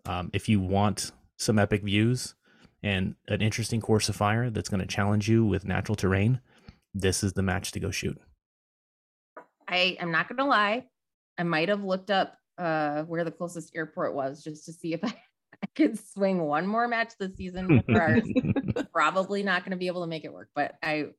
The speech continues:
Speaker 2: it's really tempting, uh, to get out there. So it's, uh,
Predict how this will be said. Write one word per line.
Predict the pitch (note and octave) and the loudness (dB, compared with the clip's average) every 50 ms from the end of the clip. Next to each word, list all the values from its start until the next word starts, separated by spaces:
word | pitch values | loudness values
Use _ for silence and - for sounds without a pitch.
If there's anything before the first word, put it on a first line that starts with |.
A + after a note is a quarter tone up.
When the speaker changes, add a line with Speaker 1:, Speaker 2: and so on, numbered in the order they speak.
| _ - | _ -12
Speaker 2:
it's | - D#3 D#3 E3 | -12 -12 -12 -8
really | E3+ F3 F3 E3 E3 | -6 -4 -2 -2 -2
tempting, | D#3+ F3+ D#3 D#3 D#3 - C3+ C3+ C#3+ D3+ - _ - | -4 -6 -8 -8 -8 -10 -12 -12 -12 -14 -16 _ -14
uh, | C#3+ C#3 C3+ B2+ B2+ C3 - _ | -12 -12 -10 -12 -14 -16 -18 _
to | - E3+ | -20 -14
get | E3 D3 D3 | -10 -10 -8
out | C#3 C#3 C#3 - | -6 -8 -8 -10
there. | - A2+ B2+ D#3 E3 _ - | -10 -14 -14 -16 -18 _ -20
So | - C2+ C#2+ - _ _ _ _ _ _ _ _ _ _ _ _ _ - | -18 -18 -18 -18 _ _ _ _ _ _ _ _ _ _ _ _ _ -20
it's, | - - _ _ - - | -20 -20 _ _ -20 -20
uh, | - - - G3+ | -18 -16 -14 -14